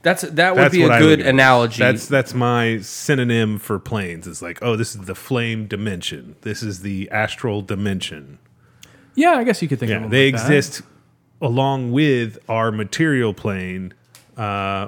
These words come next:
Speaker 2: which, by the way, the material plane is just the normal plane, right?
Speaker 3: The,
Speaker 2: That's
Speaker 3: no,
Speaker 2: what
Speaker 3: yeah, your normal,
Speaker 2: That's the
Speaker 3: the normal place where you reside.
Speaker 2: Yeah.
Speaker 3: Or m-, and m-, the place where most campaigns will take place
Speaker 2: Is
Speaker 3: is
Speaker 2: the material
Speaker 3: you're
Speaker 2: plane.
Speaker 3: on a world
Speaker 2: It's got
Speaker 3: in the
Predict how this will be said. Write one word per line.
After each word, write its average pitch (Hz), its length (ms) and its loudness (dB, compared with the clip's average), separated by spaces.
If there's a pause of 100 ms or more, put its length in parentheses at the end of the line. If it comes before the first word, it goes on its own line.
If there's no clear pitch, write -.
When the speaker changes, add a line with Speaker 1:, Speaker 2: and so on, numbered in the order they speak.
Speaker 2:
which, 117 280 -4
by 107 140 2
the 104 80 0
way, 98 140 -2
the 95 60 -6
material 104 400 -2
plane 95 240 -6
is 92 140 -8
just - 380 -12
the 117 80 -4
normal 101 320 -6
plane, 98 280 -20 (220)
right? 92 160 -8
Speaker 3:
The, 123 100 -8
Speaker 2:
That's 131 200 -6
Speaker 3:
no, 147 80 -2
Speaker 2:
what 147 100 -2
Speaker 3:
yeah, 107 140 -4
your 113 200 -6
normal, 120 500 0
Speaker 2:
That's 101 300 -6
the 92 280 -4
Speaker 3:
the 123 120 -4 (100)
normal 190 300 4
place 180 300 -4
where 165 80 -4
you 160 120 -2
reside. 98 400 -4 (120)
Speaker 2:
Yeah. 98 220 -4 (260)
Speaker 3:
Or 131 80 2
m-, 143 200 -2
and 160 280 4
m-, 160 320 -2 (100)
the 160 80 2
place 240 300 0
where 185 100 4
most 160 260 2
campaigns 135 560 -4
will 135 280 0
take 120 320 -8
place 123 400 -6
Speaker 2:
Is 113 140 2
Speaker 3:
is 98 40 -8
Speaker 2:
the 107 80 -2
material 98 340 -6
Speaker 3:
you're 123 160 0
Speaker 2:
plane. 117 80 -6
Speaker 3:
on 151 160 2
a 147 60 4
world 147 480 4
Speaker 2:
It's 113 160 -2
got 113 180 2
Speaker 3:
in 165 60 4
the 156 60 2